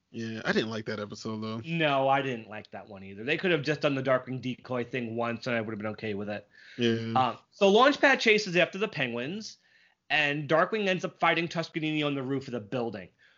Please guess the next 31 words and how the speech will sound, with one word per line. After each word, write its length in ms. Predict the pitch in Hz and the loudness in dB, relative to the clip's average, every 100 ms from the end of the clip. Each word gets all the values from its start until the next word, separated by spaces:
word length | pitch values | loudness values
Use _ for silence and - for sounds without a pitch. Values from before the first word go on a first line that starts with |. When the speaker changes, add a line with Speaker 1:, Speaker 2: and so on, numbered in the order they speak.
| _ | _
Speaker 1:
Mm-hmm. 100 | 131 113 | -8 2
Speaker 2:
Who 220 | 240 269 | 4 4
sees 340 | - 233 208 | 6 4 4
them 140 | 185 175 | 0 -2
fighting? 420 | - 156 131 110 _ _ _ _ _ _ _ _ | 2 2 2 -4 _ _ _ _ _ _ _ _
Speaker 1:
Uh, 180 | - 127 | 4 4
Tom 260 | 123 175 170 | 6 6 6
Lockjaw. 500 | 165 123 120 110 101 104 _ _ _ _ _ | 6 4 0 -2 -4 -12 _ _ _ _ _
Speaker 2:
Yes, 340 | 170 147 104 - | 2 2 2 2
this 220 | 190 208 | 2 4
is 240 | 208 156 | -2 -2
not 240 | 175 160 - | -2 -2 -4
Scott 420 | - 156 143 120 | -2 0 0 -4
Bullock, 400 | 131 117 156 - _ _ _ _ _ _ _ - - _ | -6 -2 -4 -6 _ _ _ _ _ _ _ -20 -20 _
but 120 | - 170 | 4 4
I'm 80 | |
having 340 | 175 190 214 247 | 4 2 2 0
a 100 | 233 | -2
hard 280 | 208 196 190 | 0 0 0
time 200 | 185 180 | -4 -6
figuring 420 | - 170 165 165 | -4 -4 -2 0
out 100 | 151 | 0
exactly 480 | 143 120 127 - 135 | 0 2 0 0 -6
who 320 | - 135 131 127 | -6 -8 -8 -10
it 160 | 127 _ | -14 _
is. 400 | 175 120 85 - - - - _ | 0 0 -4 -16 -20 -20 -20 _
The 80 | 143 | -8
two 360 | 139 202 226 233 170 | -4 -2 0 0 2
other 300 | 180 185 160 | 2 2 2
voice 340 | 147 170 170 | 2 2 2
actors 420 | 147 139 151 135 | 2 2 0 -2